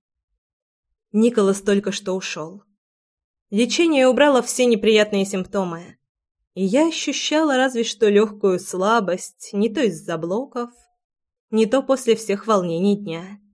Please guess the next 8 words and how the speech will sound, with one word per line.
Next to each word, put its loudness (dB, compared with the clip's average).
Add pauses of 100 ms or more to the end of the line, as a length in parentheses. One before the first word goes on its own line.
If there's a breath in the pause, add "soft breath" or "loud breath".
(1080)
«Я 0
даже 4
чертежи 2
запрещённого 0
артефакта 0
достала», -4 (1080)
заявила 4
Корделия. -2